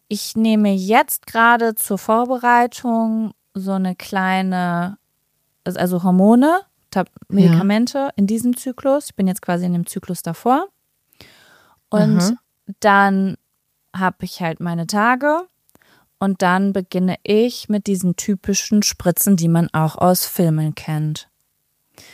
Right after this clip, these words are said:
Speaker 1: Das ist
Speaker 2: Oh.
Speaker 1: eine, ja, das ist
Speaker 2: Okay.
Speaker 1: eine Stimulation, da werden dann halt, also, soll ich das genau erklären? Ich weiß
Speaker 2: Ja,
Speaker 1: nicht,
Speaker 2: ich will
Speaker 1: interessiert
Speaker 2: das
Speaker 1: das
Speaker 2: komplett
Speaker 1: irgendwen?
Speaker 2: Hä, safe, wen, wer,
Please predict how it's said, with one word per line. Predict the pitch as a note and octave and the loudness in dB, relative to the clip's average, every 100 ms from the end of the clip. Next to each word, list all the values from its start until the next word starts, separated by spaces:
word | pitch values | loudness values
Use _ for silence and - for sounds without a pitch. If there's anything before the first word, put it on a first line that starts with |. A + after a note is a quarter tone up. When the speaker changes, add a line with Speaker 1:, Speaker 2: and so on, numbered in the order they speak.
| _ _ _ _ | _ _ _ _
Speaker 1:
Das | F3+ F3+ - | 0 2 0
ist | - F#3+ F#3+ F#3 | -2 -2 0 2
Speaker 2:
Oh. | |
Speaker 1:
eine, | F3+ E3 E3+ E3+ _ _ _ - | 0 0 -2 -4 _ _ _ -6
ja, | G3 E3 D#3 | -2 0 -2
das | E3+ | -4
ist | - - | -2 -2
Speaker 2:
Okay. | - | -2
Speaker 1:
eine | F3+ F3+ F3 - _ _ | -4 -4 -6 -10 _ _
Stimulation, | - - G#3 G3 F3+ F3+ - A#3+ B3+ C4 | -14 -6 -4 -2 -4 -6 -6 -4 -2 -2
da | G#3+ F#3 F#3 | -2 -4 -8
werden | - F#3+ F3+ | -12 -8 -6
dann | F3 E3+ E3+ | -6 -8 -8
halt, | E3 E3 - | -10 -12 -14
also, | F3+ E3+ D#3+ - _ _ _ _ _ _ _ | -12 -10 -12 -16 _ _ _ _ _ _ _
soll | G3+ D4 | 0 0
ich | F4 | 2
das | D#4+ - | 0 0
genau | C4+ A3+ B3 | 0 4 4
erklären? | D4 A#3 - D#4+ B3+ E4+ G#4 | 4 -2 -8 -6 0 0 0
Ich | A#3 | -4
weiß | F3 A3 | -4 0
Speaker 2:
Ja, | B3 E4 B3+ | 2 2 2
Speaker 1:
nicht, | C#4 - | 0 -2
Speaker 2:
ich | |
will | G4 | -2
Speaker 1:
interessiert | A3 C4 C5 C#5+ | 0 2 4 6
Speaker 2:
das | C5 - | 4 2
Speaker 1:
das | |
Speaker 2:
komplett | A#4 B4+ G#3 - | 2 2 0 -4
Speaker 1:
irgendwen? | A4 A4 A#4 B4 B4+ | -2 0 0 -2 -2
Speaker 2:
Hä, | G#3 A#3 | 0 0
safe, | - - A#3 A#3+ | -2 0 0 0
wen, | G3+ G#3+ F#3+ | 0 -2 0
wer, | G3 A#3 | 2 0